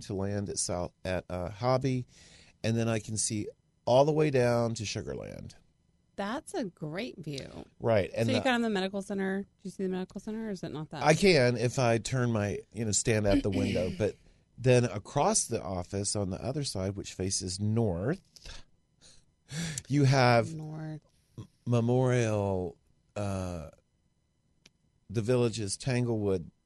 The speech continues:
Speaker 1: all the way out to, like, way out.
Speaker 2: So you can see that too?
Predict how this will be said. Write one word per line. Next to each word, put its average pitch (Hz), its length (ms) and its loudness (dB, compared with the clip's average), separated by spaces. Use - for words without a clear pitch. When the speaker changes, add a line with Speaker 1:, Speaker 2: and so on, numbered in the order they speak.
Speaker 1:
all 131 220 4
the 135 80 2
way 123 240 2
out 110 440 -2
to, 101 520 -4
like, 104 360 0
way 101 260 4
out. 78 300 -6
Speaker 2:
So 277 60 -6
you 277 80 -4
can 349 140 4
see 294 100 -6
that 226 200 -4
too? 233 300 -8